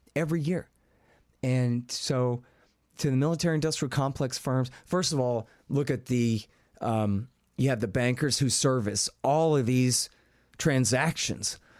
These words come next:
and hold all these accounts and all this stuff. So they're making tons of money on all this stuff, servicing the debt and all the rest of that. Then you have, as Lawrence Wilkerson pointed out recently,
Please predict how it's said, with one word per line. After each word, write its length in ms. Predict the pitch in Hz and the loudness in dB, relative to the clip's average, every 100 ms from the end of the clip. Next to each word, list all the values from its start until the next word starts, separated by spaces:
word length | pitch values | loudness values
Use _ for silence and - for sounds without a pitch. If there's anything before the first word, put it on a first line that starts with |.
| - | -8
and 280 | - 123 107 | -2 0 0
hold 440 | - 135 156 151 | 0 2 2 2
all 280 | 120 117 135 | 2 2 2
these 260 | 127 123 107 | 2 2 0
accounts 480 | 107 143 139 110 113 | 0 0 0 0 0
and 100 | 113 | 0
all 140 | 117 | 2
this 180 | 110 107 | 0 -2
stuff. 260 | - 95 | -2 -4
So 100 | - | -2
they're 160 | 123 143 | 0 0
making 400 | 143 139 - 127 | 0 -4 -2 -2
tons 380 | - 156 160 143 | -2 -2 0 0
of 80 | 117 | 0
money 320 | 110 104 101 | 0 2 0
on 260 | 95 104 | 0 -4
all 220 | - 110 101 | -2 -2 -2
this 180 | 98 | -2
stuff, 180 | - 95 | -4 -6
servicing 540 | - 143 135 127 135 120 | -4 -2 -2 0 0 0
the 80 | |
debt 360 | 101 110 113 - | 0 -2 -2 -2
and 120 | 113 | -2
all 220 | 113 117 | 0 0
the 80 | 120 | -2
rest 300 | 110 107 - | -2 -4 -4
of 60 | 95 | -8
that. 180 | 90 - _ - - _ | -10 -18 _ -20 -20 _
Then 200 | 127 131 | -2 2
you 120 | 131 | 2
have, 280 | 135 135 135 - - - _ | 2 0 -2 -8 -20 -20 _
as 220 | - 120 | -4 -2
Lawrence 320 | 123 131 131 - | 0 0 0 -2
Wilkerson 480 | 143 156 - 127 | -4 -2 -2 0
pointed 340 | 120 127 120 113 | 0 0 2 2
out 260 | 113 113 - _ _ - | 0 -2 -6 _ _ -6
recently, 760 | 117 120 - 127 104 107 107 | 0 0 2 0 0 0 0